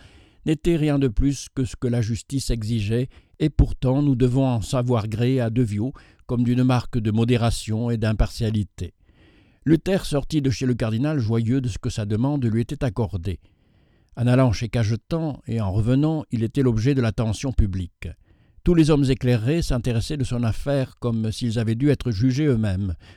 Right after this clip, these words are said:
On sentait que c'était la cause de l'évangile, de la justice et de la liberté qui se plaidait alors à Augsbourg. Le bas peuple seul tenait pour Cajetan, et il en donna sans doute quelques marques significatives au réformateur,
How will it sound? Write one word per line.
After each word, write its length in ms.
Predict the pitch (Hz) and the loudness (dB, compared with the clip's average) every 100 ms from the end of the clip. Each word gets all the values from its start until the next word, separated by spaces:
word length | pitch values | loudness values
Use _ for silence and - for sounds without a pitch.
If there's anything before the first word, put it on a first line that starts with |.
| _ - | _ -6
On 120 | 123 | -4
sentait 440 | - 113 104 139 | -2 -4 -2 -2
que 160 | - 110 | -2 -4
c'était 260 | - 104 110 | -4 -4 -2
la 140 | 101 | -2
cause 320 | - 117 95 | -2 -2 0
de 80 | 101 | 0
l'évangile, 720 | 107 104 113 95 123 110 101 | 0 0 0 0 0 2 0
de 100 | 101 | -2
la 140 | 101 | 0
justice 640 | 104 131 - - 127 - - - - - | 2 2 0 -2 -2 -2 -12 -20 -16 -2
et 100 | 139 | 2
de 80 | |
la 120 | 143 139 | 4 6
liberté 560 | 139 127 - - 143 | 4 4 0 -4 -4
qui 100 | - | -4
se 140 | - 107 | -6 -4
plaidait 400 | - 110 117 104 | -2 -2 -2 -2
alors 360 | 107 113 107 - | 0 0 -2 -4
à 100 | 113 | -4
Augsbourg. 640 | 110 92 92 107 92 82 _ _ - _ _ | -4 -6 -4 -4 -6 -14 _ _ -20 _ _
Le 180 | - 143 | 4 4
bas 180 | 135 143 | 6 4
peuple 460 | - 120 - 120 107 | 6 4 4 -2 -2
seul 380 | - 113 101 - | -2 -2 -2 -4
tenait 260 | - 110 110 | -2 0 2
pour 220 | - - | 2 0
Cajetan, 600 | 113 87 85 - 90 73 - - _ | -2 -4 -4 -10 -10 -10 -16 -20 _
et 100 | 110 | 0
il 80 | 127 | 2
en 120 | 143 | 2
donna 280 | 143 139 139 | 2 2 2
sans 200 | - 123 | 0 -2
doute 320 | 123 131 123 | -2 -2 -2
quelques 240 | 123 104 127 | -4 -4 0
marques 500 | 117 107 - - 90 | 0 0 -2 -4 -4
significatives 840 | - 113 101 123 98 - 156 135 | 0 -2 -2 -4 -6 -4 -2 0
au 60 | 113 | 0
réformateur, 800 | 101 - 98 98 90 135 135 | -2 -4 -4 -4 -4 -2 -2